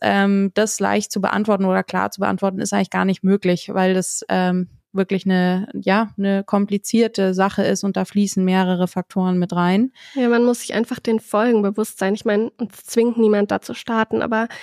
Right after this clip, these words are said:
Speaker 2: wir wissen einfach, dass es für uns andere Folgen hat und man muss halt auch sagen, es bleibt trotzdem das kompetitivste Rennen im Trailrunning und wenn man sich dort nicht stellt,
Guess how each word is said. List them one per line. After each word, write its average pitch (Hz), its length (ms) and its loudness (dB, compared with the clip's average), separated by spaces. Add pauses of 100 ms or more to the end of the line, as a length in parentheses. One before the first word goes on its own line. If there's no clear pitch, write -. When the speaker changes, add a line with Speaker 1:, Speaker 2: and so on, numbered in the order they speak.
(480)
Speaker 2:
wir 240 220 4
wissen 226 200 -2
einfach, 214 240 2
dass 220 160 -4
es 226 120 -6
für - 100 -6
uns 220 120 0
andere 220 220 0
Folgen 233 400 2
hat 214 140 -2
und 220 100 0
man 226 120 4
muss 214 200 0
halt 226 140 -2
auch 208 140 -2
sagen, 220 340 0
es - 100 -10
bleibt 208 320 0
trotzdem 226 320 -4
das 220 160 -4
kompetitivste 220 840 -2
Rennen 220 320 4 (440)
im 220 140 2
Trailrunning 208 580 2
und 214 360 -4 (180)
wenn 220 160 2
man 214 140 2
sich 202 100 -2
dort 214 220 0
nicht 220 140 -2
stellt, 220 520 0